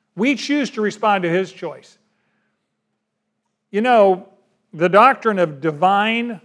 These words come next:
sovereignty and human responsibility will never be fully understood in this life.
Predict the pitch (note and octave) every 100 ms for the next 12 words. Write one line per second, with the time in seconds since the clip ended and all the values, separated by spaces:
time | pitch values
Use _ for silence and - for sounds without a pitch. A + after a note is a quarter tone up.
0 | _ _ - - G3+ F#3 D#3 D3 - C#3+
1 | D3 F#3 _ _ _ _ _ _ _ _
2 | E3+ E3+ D#3+ - B3+ A#3+ G3+ E3+ - F#3+
3 | F3+ F3 D#3 F#3 F3+ E3 D#3 D#3+ D#3+ D#3+
4 | F3+ A#3 B3+ G#3+ G3 - - G3 F#3 F3+
5 | E3 D#3 - E3+ D#3 C#3+ - D3 B2